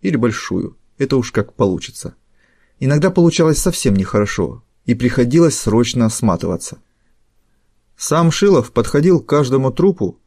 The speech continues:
прокатывал пальчики сканером отпечатков, после упаковывал пару срезанных волос в пронумерованные пробирки. Минут за десять он обошел всех, заодно собрав образцы гильз. В принципе, уже через пару минут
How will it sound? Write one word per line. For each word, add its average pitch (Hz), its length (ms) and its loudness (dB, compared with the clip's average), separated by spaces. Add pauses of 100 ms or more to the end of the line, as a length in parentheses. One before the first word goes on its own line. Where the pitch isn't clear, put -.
(280)
прокатывал 135 560 2
пальчики 165 500 0
сканером 147 560 0
отпечатков, 139 720 -4 (500)
после 160 260 2
упаковывал 117 720 2
пару 101 460 2
срезанных 98 640 0
волос 113 540 2
в 104 140 -14
пронумерованные 135 840 2
пробирки. 123 640 -2 (580)
Минут 196 280 4
за 170 120 4
десять 196 380 0
он 175 160 2
обошел 143 360 0
всех, - 480 -4 (260)
заодно 107 440 2
собрав 117 460 0
образцы 104 460 -2
гильз. 92 400 -4 (920)
В - 40 -12
принципе, 208 540 0
уже 110 240 0
через 113 240 0
пару 113 240 2
минут 160 400 0